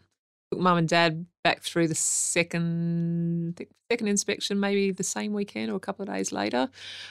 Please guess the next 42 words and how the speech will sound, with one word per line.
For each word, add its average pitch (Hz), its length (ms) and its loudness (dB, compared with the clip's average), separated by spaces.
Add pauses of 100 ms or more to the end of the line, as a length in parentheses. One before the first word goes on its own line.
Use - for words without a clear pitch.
(360)
Absolutely 220 340 4
kept - 100 -4
falling 185 360 6
more 175 120 8
and 175 80 6
more 165 100 8
in 165 40 8
love 165 140 6
with 160 80 4
this 151 100 -2
property. 147 540 2
So - 120 2
I 170 100 8
said 190 160 2
to - 40 4
the 175 80 6
agent, 170 260 4
"Look, 160 200 0 (420)
you 196 80 4
know, 170 160 6 (300)
guys 196 200 8
are 170 60 6
interested, 175 760 4
you 175 60 0
know, 170 100 4
let's - 180 2
sort 160 100 0
of 156 60 2
start 160 220 4
talking." 170 600 2 (400)
Um, 170 280 6 (140)
pricing 208 320 6
wise, 151 200 2
they 147 80 2
were 143 60 2
way 139 200 2
off - 260 -4 (100)
in 160 140 0
terms 156 240 -2
of 151 60 -4
the 156 80 0
guide. 151 360 4